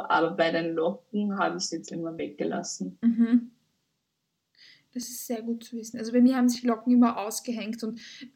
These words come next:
Speaker 2: ich hätte es am Vortag nicht schon machen können. Das hätte dann am
Speaker 1: Ja.
Speaker 2: Showday nicht mehr gut ausgeschaut.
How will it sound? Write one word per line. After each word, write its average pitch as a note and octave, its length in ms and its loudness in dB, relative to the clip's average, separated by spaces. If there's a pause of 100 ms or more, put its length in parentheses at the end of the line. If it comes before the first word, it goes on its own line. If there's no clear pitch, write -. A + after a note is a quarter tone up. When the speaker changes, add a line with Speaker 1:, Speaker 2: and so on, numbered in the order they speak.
(240)
Speaker 2:
ich A#3+ 160 -4
hätte A#3+ 120 4
es - 60 0
am A#3+ 120 4
Vortag G#3+ 500 -2
nicht G#3+ 180 -4
schon A#3+ 140 -2
machen F3 280 -6
können. G3 340 -8
Das G3 160 -10
hätte G3+ 140 -10 (320)
dann F#3+ 140 -8
am F#3 60 -6
Speaker 1:
Ja. F3 40 -6
Speaker 2:
Showday F#3 340 -4
nicht G3 220 -8
mehr G3+ 80 -8
gut G3+ 160 -8
ausgeschaut. F#3 420 -6